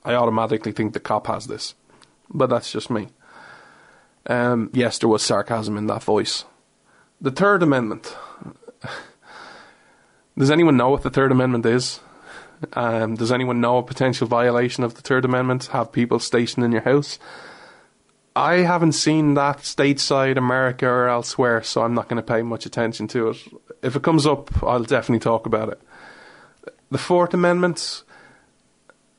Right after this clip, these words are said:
again, because the government has pretty much got control and the culture, and we all believe in government and the politician is our friend,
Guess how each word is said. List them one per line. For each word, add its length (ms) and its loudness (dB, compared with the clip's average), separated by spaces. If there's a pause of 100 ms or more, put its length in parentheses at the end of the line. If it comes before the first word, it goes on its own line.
again, 380 2
because 380 0
the 80 -2
government 460 2
has 640 -4 (160)
pretty 220 2
much 220 0
got 240 -2
control 680 0
and 440 -6
the 80 -4
culture, 640 0
and 240 0
we 60 2
all 180 2
believe 400 2
in 80 -2
government 480 -2
and 160 -8
the 40 -6
politician 580 -4
is 120 -8
our 120 -8
friend, 440 -4